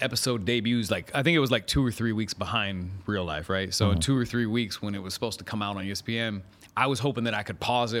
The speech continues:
Speaker 1: or maybe, like, they'll show one of my buckets that I got. But then, uh, I found out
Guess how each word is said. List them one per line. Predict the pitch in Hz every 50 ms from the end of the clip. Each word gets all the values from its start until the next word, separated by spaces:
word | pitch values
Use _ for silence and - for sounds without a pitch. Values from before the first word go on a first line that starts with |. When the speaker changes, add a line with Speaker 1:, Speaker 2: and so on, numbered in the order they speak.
| 104 98
Speaker 1:
or | 104 104
maybe, | 113 127 120 123
like, | 113 98 92
they'll | 98 104 101
show | - - 131 117
one | 113 117 113
of | 107
my | 104 101 98
buckets | 85 101 120 110 - 110 - -
that | 107 101
I | 98 95
got. | 87 110 101 92 95 - - - - - - - - - - _ _ _ _ _ _ _ -
But | - 113 104 82
then, | 123 123 117 110 107 104 90 73 - - _ _ _ _ _ _ _ _ _ _ _ _ _ _ _ - _ _ _ _ _ _ _ _
uh, | 117 113 104 101 95 90 78
I | 113 110
found | - 127 120 110 104 110
out | 120 120 113 107 - -